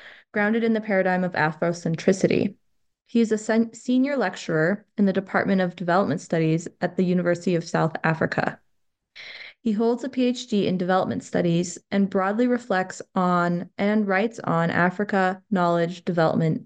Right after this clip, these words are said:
and decolonization. So to start here,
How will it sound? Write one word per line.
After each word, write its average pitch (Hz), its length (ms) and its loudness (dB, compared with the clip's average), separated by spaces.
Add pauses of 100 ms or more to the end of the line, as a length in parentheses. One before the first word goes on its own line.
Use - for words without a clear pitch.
and 165 260 2
decolonization. - 1200 0 (1300)
So - 160 0
to 262 100 0
start 311 320 0
here, 226 480 0